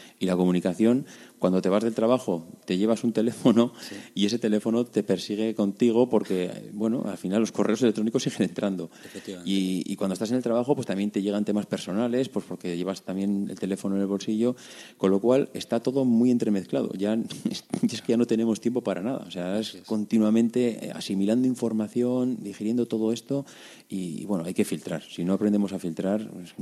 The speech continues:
Speaker 1: estamos perdidos.
Speaker 2: Muy bien, bueno, pues ya tenemos una habilidad que estás desarrollando, ¿no? La,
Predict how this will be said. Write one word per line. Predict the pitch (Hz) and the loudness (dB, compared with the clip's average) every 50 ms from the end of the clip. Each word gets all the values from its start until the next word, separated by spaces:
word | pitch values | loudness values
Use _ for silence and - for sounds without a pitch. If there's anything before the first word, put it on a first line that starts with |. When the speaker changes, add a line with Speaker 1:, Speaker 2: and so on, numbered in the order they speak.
| 85 82 82 - - - | -12 -12 -14 -16 -16 -18
Speaker 1:
estamos | - - - 90 92 92 | -12 -8 -6 -6 -4 -4
perdidos. | - 82 78 90 92 95 85 - - - - _ _ _ _ _ _ _ _ _ - | -4 -4 -2 -2 -2 -2 -4 -6 -12 -18 -20 _ _ _ _ _ _ _ _ _ -4
Speaker 2:
Muy | - 120 147 151 | 0 2 4 4
bien, | 147 120 107 | 4 4 2
bueno, | 113 139 156 139 | 2 0 -2 -2
pues | - 104 95 | -4 -8 -10
ya | 120 | -10
tenemos | - 165 175 175 170 - - - _ _ _ _ _ - | -8 -6 -6 -6 -6 -6 -8 -12 _ _ _ _ _ -4
una | 147 147 160 160 156 151 147 | -2 0 0 2 2 2 2
habilidad | 139 135 127 127 135 143 143 | 0 0 0 2 2 0 0
que | - - - 117 | -2 -6 -8 -6
estás | 113 - - 143 127 | -4 -4 -4 -4 -2
desarrollando, | 135 131 - 123 107 101 92 90 90 85 85 98 | -4 -4 -4 -4 -6 -8 -8 -10 -10 -12 -10 -8
¿no? | 123 135 | -6 -4
La, | 123 110 107 104 98 95 95 95 - | -2 -2 -2 -4 -4 -6 -8 -10 -12